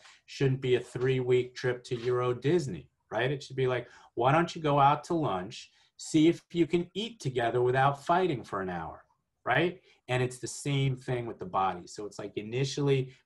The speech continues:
we have to give it little bites, little bites, little bites. When it shows us that it can handle those little bites, no sooner, no sooner than it shows us that we can handle these little bites, do we go forward.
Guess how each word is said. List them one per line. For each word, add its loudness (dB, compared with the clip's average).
we -2
have -2
to -8
give -4
it -6
little -6
bites, -10
little -8
bites, -12
little -6
bites. -8
When 2
it 4
shows 2
us -6
that -2
it -2
can -8
handle -4
those 0
little -4
bites, -6
no 2
sooner, -4
no 4
sooner -2
than -2
it -4
shows 0
us -4
that -8
we -8
can -12
handle -4
these -6
little 0
bites, -4
do -2
we 0
go -2
forward. -4